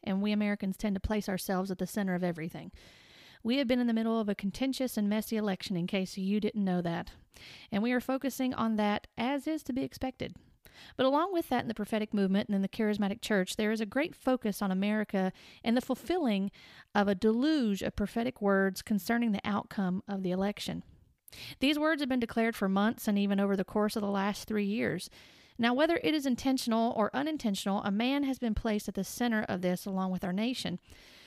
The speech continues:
And it appears that hope was placed in this outcome. Now, I do not want to diminish the sobriety of the time that we are facing, but I have some serious concerns about what is taking place with these prophecies and what is seen to be damage control because words are seemingly falling to the ground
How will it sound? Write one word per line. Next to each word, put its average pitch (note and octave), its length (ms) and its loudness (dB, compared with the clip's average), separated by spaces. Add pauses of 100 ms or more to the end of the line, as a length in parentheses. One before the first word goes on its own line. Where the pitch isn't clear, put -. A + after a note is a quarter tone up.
(280)
And C#4 380 2 (220)
it A3+ 100 -2
appears B3 320 0
that - 120 -2
hope C4 220 -2
was A#3+ 140 -2
placed G3 320 -4
in G#3 60 -4
this G3+ 160 -4
outcome. F#3+ 420 -4 (580)
Now, A3 240 0
I B3+ 160 0
do D4+ 140 -2
not B3 240 2
want A#3+ 140 -2
to - 80 -12
diminish A3 400 0
the G#3 80 -2
sobriety G3+ 500 0
of A3 80 -2
the A#3+ 80 -4
time F#3+ 400 -2
that - 160 -2
we G#3+ 140 -2
are A#3 60 -2
facing, G3+ 440 -4 (640)
but A3 100 4
I A3+ 80 6
have B3 240 0
some D4+ 140 -4
serious A#3+ 340 0
concerns A3 480 0
about G3+ 160 -4
what G#3 120 2
is G#3+ 100 -2
taking G3+ 280 -2
place A3 300 -2
with G3+ 80 -6
these F#3+ 140 -4
prophecies - 600 -6 (440)
and A#3 180 2
what C4 100 4
is E4 120 0
seen D4 340 0
to C#4 60 -2
be A#3 120 0
damage A3 440 0
control F#3+ 420 0
because G#3+ 320 -4
words A#3 460 -2
are G3+ 160 -2
seemingly C#4+ 520 -2
falling A3+ 580 0
to - 140 -6
the G3+ 60 0
ground G3 540 -2